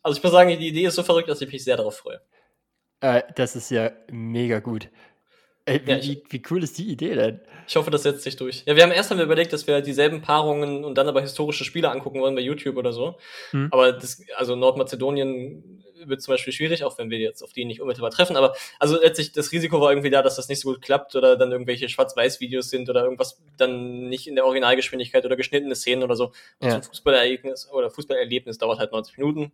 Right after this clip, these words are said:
Speaker 1: und dann muss man sich eben diese Zeit auch nehmen. Von daher, W M gucken wir über Fußballmanager, äh, sprich gar nicht. Und das ist, da freue ich mich sehr drauf. Weil dann kriege ich trotzdem meine Dosis, äh, Nationalfußball, äh, und kann hinterher im Kicker-Ticker sehen, wie es ausgegangen ist oder so, wenn ich's dann wirklich gar nicht aushälte.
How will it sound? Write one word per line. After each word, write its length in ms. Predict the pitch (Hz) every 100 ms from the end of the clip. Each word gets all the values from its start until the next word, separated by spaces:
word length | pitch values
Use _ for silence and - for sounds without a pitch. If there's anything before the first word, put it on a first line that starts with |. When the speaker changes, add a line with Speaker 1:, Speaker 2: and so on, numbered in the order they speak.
| _
Speaker 1:
und 140 | 113
dann 160 | 113 110
muss 160 | 104
man 80 | 107
sich 160 | 101 -
eben 100 | 107
diese 160 | 107
Zeit 200 | - 107
auch 100 | -
nehmen. 180 | - - _
Von 80 | 127
daher, 240 | 147 135
W 80 | 135
M 180 | 131 135
gucken 220 | - 127
wir 140 | 120
über 180 | 117 123
Fußballmanager, 600 | 120 180 143 143 135 135 - - - - _
äh, 240 | 139 123 117
sprich 260 | - 127
gar 160 | 123 107
nicht. 280 | 101 - _ _ -
Und 160 | 135
das 160 | 147 160
ist, 300 | 151 - -
da 120 | 185
freue 140 | 185 143
ich 60 |
mich 120 | 139 120
sehr 100 | 113
drauf. 280 | 107 - _
Weil 100 | -
dann 280 | 135 139 147
kriege 180 | - 170
ich 60 | 165
trotzdem 260 | 175 165
meine 160 | 147 139
Dosis, 500 | 143 147 143 - 185
äh, 160 | 156 127
Nationalfußball, 880 | 135 135 135 143 147 151 147 147 - _ - _ _
äh, 100 | 131
und 220 | 123 120
kann 120 | 127
hinterher 420 | 123 131 113 110
im 100 | 104
Kicker-Ticker 800 | 104 110 123 110 - 131 123 117
sehen, 260 | 113 123 117
wie 60 |
es 100 | 113
ausgegangen 420 | - 127 135 120 120
ist 100 | 120
oder 120 | 117
so, 120 | 123
wenn 100 | 123
ich's 140 | 117 -
dann 180 | 117
wirklich 200 | 117 123
gar 120 | - 127
nicht 160 | 127
aushälte. 480 | 127 123 123 135 151